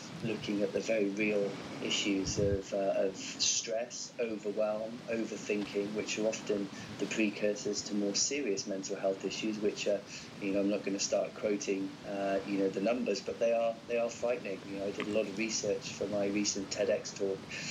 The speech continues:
um, around, you know, the impact of, uh, mental health and what we, what we could do, uh, to combat this, as I refer to it, as an unwellness. So whether it's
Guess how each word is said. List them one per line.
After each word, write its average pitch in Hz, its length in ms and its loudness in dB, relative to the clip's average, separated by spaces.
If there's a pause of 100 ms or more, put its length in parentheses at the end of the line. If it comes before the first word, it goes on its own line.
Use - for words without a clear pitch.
(240)
um, 98 220 2
around, 107 540 2 (180)
you 98 120 -4
know, 95 140 -4
the 95 160 0
impact 98 460 0
of, 95 180 0 (760)
uh, 95 320 2
mental 107 340 -2
health 98 300 0
and 95 140 0
what 98 180 0
we, 95 240 0 (340)
what - 160 0
we 98 80 -2
could 98 240 -2
do, 101 360 2 (260)
uh, 98 280 -2
to - 120 -2
combat 123 500 0
this, - 460 -2
as 101 100 -4
I 104 100 4
refer 98 340 -2
to 98 160 -4
it, 98 60 -4
as 104 100 -2
an 98 180 0
unwellness. 117 760 0
So - 340 -4
whether 101 320 -2
it's 101 260 -2